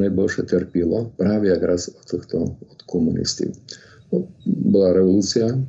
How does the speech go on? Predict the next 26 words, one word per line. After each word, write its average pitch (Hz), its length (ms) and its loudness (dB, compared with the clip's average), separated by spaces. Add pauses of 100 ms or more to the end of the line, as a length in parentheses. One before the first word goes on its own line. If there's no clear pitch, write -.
(440)
oktobrová, 98 800 0 (480)
bola, 92 400 2
e, 82 560 -4
prvá 110 240 2
svi-, - 240 -2
bolo 90 240 2
po - 160 -2
prvej 101 240 0
svetovej 98 480 0
vojne 92 340 4 (540)
prenasledovania. 92 960 2 (480)
No 131 160 4
a 117 80 2
treba 117 320 0
bolo 104 560 2
tak 92 320 0
ako - 240 -4
si - 240 -2
ukázať, 95 720 0 (400)
jak 110 240 2
to 92 160 -2
vlastne 92 240 -2
u 90 80 -2
nás 87 160 -2
všetko - 560 -6
vznikalo, 101 560 2